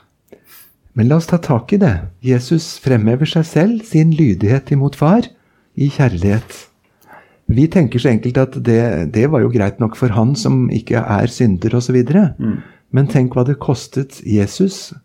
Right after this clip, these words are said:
Speaker 1: å fullføre kjærligheten, å fullføre fars bud. «Om det er mulig, så la dette gå meg forbi, men ikke som jeg vil, men som du vil.» Han sa selv, «Å, hvor jeg gruer»,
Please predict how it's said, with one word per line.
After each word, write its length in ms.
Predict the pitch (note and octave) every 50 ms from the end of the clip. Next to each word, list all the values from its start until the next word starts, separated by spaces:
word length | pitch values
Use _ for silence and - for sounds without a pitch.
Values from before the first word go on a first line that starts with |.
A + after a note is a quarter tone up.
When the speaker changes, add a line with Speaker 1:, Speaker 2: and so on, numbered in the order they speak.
| _ _ -
Speaker 1:
å 80 | B2+
fullføre 720 | A#2+ - - - D3+ B2+ F#2 E2+ - - G2+ G2 G2+ A#2+ A#2+
kjærligheten, 720 | - C#3+ C3 G#2 F#2+ F#2+ G2+ G2+ G#2+ A2+ - - F#3 G#3 G3+ - - _ _ _ _ _ _ _ _
å 120 | - C3 A#2+
fullføre 580 | - - D3+ C3+ A2 - - - G#2 G#2 A#2+ -
fars 280 | - A#2 A#2 A#2+ - -
bud. 320 | B2+ C#3 F#3 A3 A3 - - _ _ _ _ _ _ _ _ _ _ _ _ _ _
«Om 240 | - C3 A#2+ A#2 A#2
det 120 | A#2+ B2+ C3
er 80 | C#3 C#3+
mulig, 340 | C#3+ B2 G#2 G2 G#2 C3 C3+ -
så 100 | C3+ C3+
la 220 | C3+ A#2+ G#2+ A#2+
dette 300 | B2+ D3 A#2 - - B2+
gå 160 | A#2+ A2 G#2+ A2
meg 220 | A2+ G#2+ G2+ A2 A2
forbi, 460 | - C3 B2 B2 D3+ G3 A3 F#3+ - - _ _ _ _ _ _ _ _ -
men 140 | B2 B2+ B2+
ikke 160 | A#2+ - -
som 180 | - - C3 C3
jeg 300 | A#2 G2+ F#2+ G#2 G#2+ G#2+ A2
vil, 180 | C3 D3+ D#3
men 160 | C#3 C3 A#2+ B2+
som 160 | - C3 C3 A#2+
du 140 | A#2 A2+ A#2+ A#2+
vil.» 240 | C#3+ F#3+ G#3+ F#3+ C#3 - - _ _ _ _ _ _ _ _ _ _ -
Han 100 | B2 B2
sa 200 | - B2+ C3 C3+
selv, 320 | - - B2+ C3 C#3 C#3 - -
«Å, 240 | - G#2+ G#2+ B2 C3+
hvor 160 | C3 C#3 C#3
jeg 280 | C3+ B2+ B2+ C#3 C#3 B2 -
gruer», 540 | - C3 C#3 E3 F3+ C#3+ A2 C#3+ G3+ A3